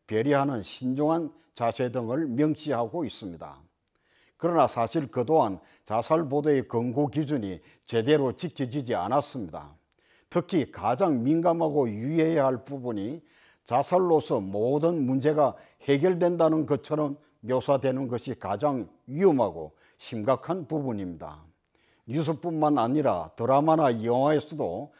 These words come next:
자살 장면을 구체적이고 성정적으로 묘사되는 문제점이 그동안 많이 지적되어 왔습니다. 그동안 인기 연예인이나 저명 인사의 자살 보도가 있은 직후에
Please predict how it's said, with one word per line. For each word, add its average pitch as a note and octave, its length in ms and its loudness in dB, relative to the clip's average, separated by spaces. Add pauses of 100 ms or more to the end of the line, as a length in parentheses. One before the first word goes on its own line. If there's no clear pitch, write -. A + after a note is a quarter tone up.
(200)
자살 C#3+ 360 4
장면을 C#3 560 0
구체적이고 B2 840 -4 (200)
성정적으로 E3+ 760 0
묘사되는 C3+ 840 0
문제점이 B2 680 -4 (180)
그동안 B2+ 400 2
많이 A2 340 -4
지적되어 C3+ 520 -2
왔습니다. E2 680 -8 (600)
그동안 C3+ 460 4
인기 E3+ 460 0
연예인이나 C#3+ 840 2 (240)
저명 D#3+ 400 2
인사의 D3+ 480 2
자살 C#3 400 0
보도가 C#3 320 0
있은 C#3 360 -4
직후에 A#2+ 560 -6